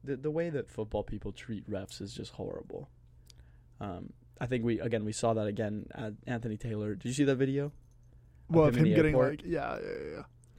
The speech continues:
Speaker 1: Horrible.
Speaker 2: Did you see the one of him, like, with Town Center?
Speaker 1: No, I didn't see that
Speaker 2: He
Speaker 1: one.
Speaker 2: was, like, next to a water fountain. People were just, like, throwing chairs at him.
Speaker 1: That's so bad. But I think the, the thing that made me really sad was when I watched that video of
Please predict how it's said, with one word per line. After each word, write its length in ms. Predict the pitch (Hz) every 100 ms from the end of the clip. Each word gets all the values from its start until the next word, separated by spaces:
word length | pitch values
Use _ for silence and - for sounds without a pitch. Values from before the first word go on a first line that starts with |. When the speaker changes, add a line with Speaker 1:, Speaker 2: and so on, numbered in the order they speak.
| -
Speaker 1:
Horrible. 240 | 147 143 135
Speaker 2:
Did 20 |
you 20 | 151
see 100 | 185
the 100 | 175
one 120 | 170
of 80 | 156
him, 60 |
like, 180 | 156 147
with 80 | 139
Town 240 | 143 143
Center? 340 | - 131 151 151 - - - - -
Speaker 1:
No, 140 | 117
I 120 | 107
didn't 160 | 107 98
see 160 | - 95
that 180 | 98 156
Speaker 2:
He 60 | -
Speaker 1:
one. 60 |
Speaker 2:
was, 100 | 160
like, 140 | 156 151
next 280 | 156 147 143
to 100 | 151
a 40 |
water 240 | 135 -
fountain. 260 | 151 147 143
People 140 | 143 143
were 60 |
just, 80 | 143
like, 100 | 135
throwing 220 | - 143
chairs 340 | - - 87 143
at 80 |
him. 160 | 147 143 - - - -
Speaker 1:
That's 320 | 123 104 -
so 260 | - - 98
bad. 460 | - - 104 95
But 240 | 123 113 -
I 80 | 127
think 300 | 143 135 - - -
the, 200 | - 117
the 280 | 110 113 117 101
thing 160 | - 135
that 60 | 117
made 160 | 107
me 120 | 104 101
really 180 | 101
sad 280 | 101 101 101
was 120 | 98 107
when 100 | 104
I 40 |
watched 260 | 104 107 -
that 120 | 95
video 320 | 107 101 98
of 160 | 98